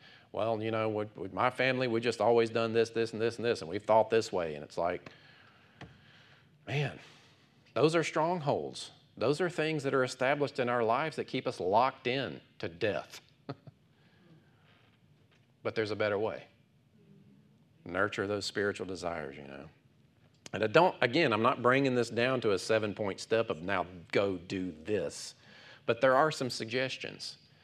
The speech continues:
you know. Daily some are, s-, y-, you ever, you ever thought, uh, "Okay, I'm going to read the Word every day, and what I'm gonna do is I'm gonna get up an hour early, and I'm gonna spend time with God," and you do it for about three days, 'cause the first day you're like,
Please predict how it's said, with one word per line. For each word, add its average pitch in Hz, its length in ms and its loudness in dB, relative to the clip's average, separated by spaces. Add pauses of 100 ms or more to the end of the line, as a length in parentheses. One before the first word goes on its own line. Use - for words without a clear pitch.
(280)
you - 120 -8
know. 104 220 -6 (440)
Daily 120 640 -2 (480)
some 143 300 2
are, 170 80 2 (140)
s-, - 160 -12
y-, 139 160 -4
you 165 160 4
ever, 254 320 4
you 147 180 6
ever 202 280 2
thought, 135 420 8 (240)
uh, 107 280 2
"Okay, 104 220 0
I'm 92 160 2
going 127 300 0
to 113 160 -2
read 120 260 2
the 156 60 0
Word 147 240 4
every 143 180 2
day, 110 240 4
and 107 80 0
what 107 100 -2
I'm 123 60 -2
gonna 123 120 -2
do 117 120 0
is 107 80 0
I'm 107 80 -2
gonna 87 140 -4
get 117 180 2
up 110 320 0
an 98 80 -4
hour 120 300 4
early, 117 300 4
and 95 80 -4
I'm 87 60 -6
gonna 82 60 -8
spend 120 280 -4
time 110 160 -2
with 104 120 -6
God," 92 340 4 (220)
and 101 100 -8
you 92 80 -6
do 113 140 2
it 120 60 2
for 113 100 0
about 98 280 0
three 120 200 2
days, 98 480 0 (240)
'cause 90 140 -6
the 92 60 -8
first 127 300 0
day 95 200 0
you're 87 140 -4
like, 82 280 -4